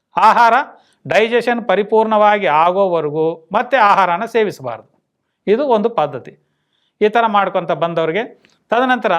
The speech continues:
ಈ ಸಂಧಿವಾತಕ್ಕೆ ಮೇಯ್ನು ನಾವು ಬಿಡಬೇಕಾಗಿರ್ತಕ್ಕಂಥ ಪದಾರ್ಥಗಳು ಏನು ಅಂತಂದ್ರೆ, ಆಲೂಗಡ್ಡೆ,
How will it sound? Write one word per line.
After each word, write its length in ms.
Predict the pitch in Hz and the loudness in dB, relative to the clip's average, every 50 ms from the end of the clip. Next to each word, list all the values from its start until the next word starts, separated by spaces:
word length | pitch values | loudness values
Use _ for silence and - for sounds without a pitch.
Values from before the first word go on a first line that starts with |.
| 170 - | -2 -4
ಈ 100 | 208 220 | -4 -4
ಸಂಧಿವಾತಕ್ಕೆ 800 | 220 220 226 240 247 269 262 240 226 208 - 208 196 208 226 196 | -2 -2 -4 -2 0 0 2 2 2 2 0 -4 -4 -4 -4 -2
ಮೇಯ್ನು 520 | 175 180 208 233 233 185 160 175 - - - | 0 -2 -2 -2 -2 -4 -4 -6 -8 -8 -4
ನಾವು 200 | 165 170 185 180 | -2 0 0 0
ಬಿಡಬೇಕಾಗಿರ್ತಕ್ಕಂಥ 920 | 156 180 185 202 220 226 220 226 196 196 185 175 185 175 - 185 170 160 | 2 0 2 2 2 2 0 0 0 -2 -2 -4 -6 -6 -6 -6 -4 -4
ಪದಾರ್ಥಗಳು 720 | 175 165 - - 165 165 180 196 202 196 202 180 175 170 | -6 -6 -4 -4 -2 0 0 0 0 0 -2 -2 -2 -2
ಏನು 200 | 165 165 165 165 | -2 -2 -4 -6
ಅಂತಂದ್ರೆ, 340 | 160 156 - 220 202 160 156 175 - - - - _ _ _ _ _ _ - | -8 -6 -6 -4 -2 -2 -2 -4 -6 -10 -18 -20 _ _ _ _ _ _ -2
ಆಲೂಗಡ್ಡೆ, 600 | 160 156 170 196 202 185 165 160 139 135 151 | 0 0 2 2 0 0 -2 -2 -2 -2 -4